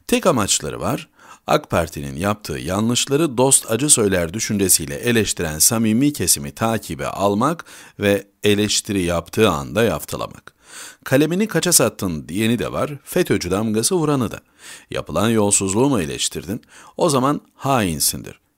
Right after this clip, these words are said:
Teşkilatın hatasını mı yazdın? O zaman çıkarcısındır. Belediyenin hizmetini mi eleştirdin? Kesin C H P'lisindir.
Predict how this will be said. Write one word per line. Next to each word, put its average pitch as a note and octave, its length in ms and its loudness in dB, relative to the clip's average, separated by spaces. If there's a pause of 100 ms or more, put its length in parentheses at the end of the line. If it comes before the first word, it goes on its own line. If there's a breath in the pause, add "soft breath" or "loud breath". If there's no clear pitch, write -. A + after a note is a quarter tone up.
Teşkilatın F#2+ 600 -2
hatasını F#2 540 0
mı A#2+ 100 -2
yazdın? B1+ 600 -6 (140)
O B2 100 4
zaman G2+ 300 0
çıkarcısındır. A#2 840 -2 (400 loud breath)
Belediyenin D3 520 4
hizmetini A#2+ 480 0
mi A2+ 100 0
eleştirdin? - 760 -6 (280 soft breath)
Kesin E3 340 2
C B2+ 180 0
H A2+ 40 -6
P'lisindir. - 640 -4